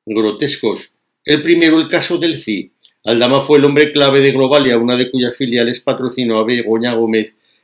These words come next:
en la recuperación de la deuda de Venezuela con Air Europa. Solo por el hecho de ver en qué tipo de personaje depositaba su confianza el entorno más cercano de Sánchez, este Sánchez ya debería haber dimitido.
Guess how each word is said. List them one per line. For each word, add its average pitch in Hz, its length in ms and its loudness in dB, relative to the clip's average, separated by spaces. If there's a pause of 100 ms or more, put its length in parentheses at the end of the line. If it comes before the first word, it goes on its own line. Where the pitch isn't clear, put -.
(120)
en 120 140 -4
la 120 100 0
recuperación 123 720 -2
de 117 60 0
la 120 120 0
deuda 113 320 0
de 107 100 0
Venezuela 110 640 -4
con 113 240 -6
Air 107 280 -2
Europa. 104 580 -4 (320)
Solo 147 340 0
por 165 140 0
el 156 80 2
hecho 156 240 -2
de 143 140 2
ver 147 340 2 (260)
en 110 160 -8
qué 131 120 0
tipo 131 280 -2
de 143 120 2
personaje 139 560 -4
depositaba 113 580 -2
su 113 140 -10
confianza 123 720 -4 (340)
el 117 160 0
entorno 117 400 -2
más 120 200 -2
cercano 123 360 -4
de 123 80 -2
Sánchez, 120 560 -4 (480)
este 117 540 -4 (100)
Sánchez 120 640 -4
ya 123 100 2
debería 110 360 2
haber 104 180 0
dimitido. 104 640 -4